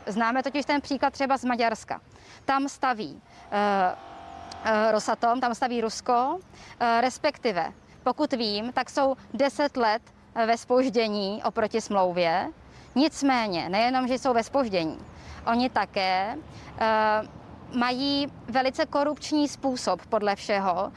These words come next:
eh, zadávání subdodávek. Řeší subdodavatele, které nabírají v Maďarsku,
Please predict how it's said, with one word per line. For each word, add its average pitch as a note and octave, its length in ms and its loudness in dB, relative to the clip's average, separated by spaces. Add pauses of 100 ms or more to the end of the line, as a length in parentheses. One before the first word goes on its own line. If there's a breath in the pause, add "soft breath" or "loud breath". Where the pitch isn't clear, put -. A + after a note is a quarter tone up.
(280 loud breath)
eh, G#3 100 2
zadávání A#3+ 640 2
subdodávek. G3 760 -2 (200)
Řeší C4+ 360 -2
subdodavatele, F3+ 840 0
které A3+ 300 2
nabírají A#3 480 0
v G#3 60 -6
Maďarsku, G#3+ 760 0